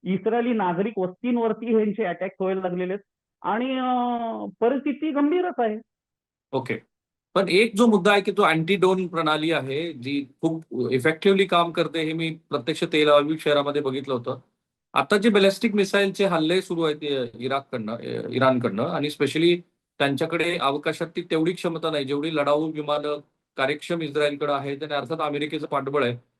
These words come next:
Speaker 2: पण तशी परिस्थिती इराणकडे नाहीये. तर आत्ता असं दिसतंय की बॅलिस्टिक मिसाईल अंतरखंडीय मिसाईलचा, क्षेपणास्त्राचा मारा जोरात सुरू आहे आणि त्याला कुठेतरी इस्रायलची ही यंत्रणा अपुरी पडते आहे, असा दावा केला जातोय. तो खरा आहे?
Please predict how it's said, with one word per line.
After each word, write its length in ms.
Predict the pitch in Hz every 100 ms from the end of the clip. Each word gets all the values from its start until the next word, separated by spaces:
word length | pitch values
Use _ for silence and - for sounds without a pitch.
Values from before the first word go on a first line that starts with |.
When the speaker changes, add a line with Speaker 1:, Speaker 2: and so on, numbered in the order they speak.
| _
Speaker 2:
पण 100 | 175 175
तशी 220 | 170 208
परिस्थिती 560 | 208 208 190 196 196 190
इराणकडे 400 | 170 170 165 170
नाहीये. 300 | 143 123 156
तर 160 | - 196 - -
आत्ता 340 | 147 _ 214
असं 220 | 220 220
दिसतंय 340 | 202 190 208 202
की 120 | 208
बॅलिस्टिक 460 | 180 180 180 190 180
मिसाईल 360 | 151 160 131 127 _ _ _ _
अंतरखंडीय 640 | 143 156 185 185 175 180
मिसाईलचा, 520 | 180 175 170 160 156 139
क्षेपणास्त्राचा 720 | - 160 160 147 151 151 156
मारा 220 | 139 151
जोरात 260 | 147 147
सुरू 260 | 143 139 131
आहे 180 | 127 175 _ _ _ -
आणि 200 | 143 175
त्याला 220 | 175 190
कुठेतरी 720 | 196 190 190 202 208 208 190 _ _
इस्रायलची 560 | 147 147 170 175 175 190
ही 240 | 165 220
यंत्रणा 360 | 190 165 170 170
अपुरी 440 | 147 - 185 214
पडते 380 | 220 180 156 170
आहे, 180 | 151 160
असा 200 | 160 170
दावा 260 | 151 147
केला 200 | 147 143
जातोय. 260 | 131 127 131
तो 140 | 165 170
खरा 100 |
आहे? 100 | 170